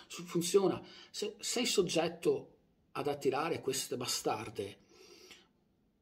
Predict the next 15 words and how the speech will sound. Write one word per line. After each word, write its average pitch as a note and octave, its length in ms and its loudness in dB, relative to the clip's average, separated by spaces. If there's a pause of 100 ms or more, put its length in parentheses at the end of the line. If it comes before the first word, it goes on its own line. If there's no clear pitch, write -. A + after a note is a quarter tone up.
(520)
la G#3 100 -8
lavanda F3 680 2
se - 180 -2
ne F#3 100 -2
sbattono F3 680 -2
il D3 100 -10
cazzo. F3+ 680 -6 (200)
È C#3 180 -12
questa - 440 0
la C3 100 -2
verità. A#2+ 520 -4 (340)
È - 200 -10
questa - 480 0
la C3 100 -6
verità. A#2+ 400 -8